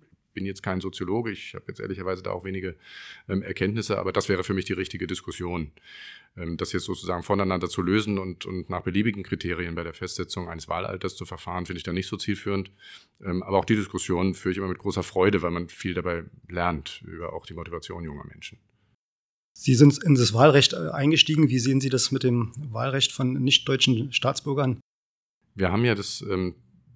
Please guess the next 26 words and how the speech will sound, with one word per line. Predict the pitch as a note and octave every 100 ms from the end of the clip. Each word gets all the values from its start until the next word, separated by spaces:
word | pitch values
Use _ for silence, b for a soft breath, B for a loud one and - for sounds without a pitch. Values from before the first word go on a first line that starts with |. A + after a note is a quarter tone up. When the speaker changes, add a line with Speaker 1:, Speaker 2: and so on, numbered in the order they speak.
| -
Speaker 1:
Wahlrecht, | E2+ G2+ G#2+ G2+ - -
äh, | G2+ F#2 -
einerseits | F#2 F#2+ F#2+ G2 F#2+
auf | G2
der | G2
europäischen | F#2 F#2+ G2+ A2+ A#2+
Ebene, | A#2 A2+ A2+ A2 G#2+
auf | -
der | F#2
kommunalen | F2 F2 F2+ B2
Ebene | B2+ B2+ B2
verankert. | B2 A#2+ B2 B2+ B2+ - - -
Ähm, | F#2+ F#2 F2+ - _
dann | F#2 F2+
haben | F#2+ F#2
wir | F#2 F2+
andererseits | E2+ F#2+ F#2+ F#2 F#2 F#2
das | - E2+ - -
klassische, | - F#2 - G#2 - G2
also | F2 F2+
in | D#2+
Berlin | D#2+ F2
ja | F#2
weiterhin | E2+ F2 F2+ F2+ - B B B -
geltende, | F2+ F2+ F#2 E2+ F2 F2
ähm, | F2+ E2+ E2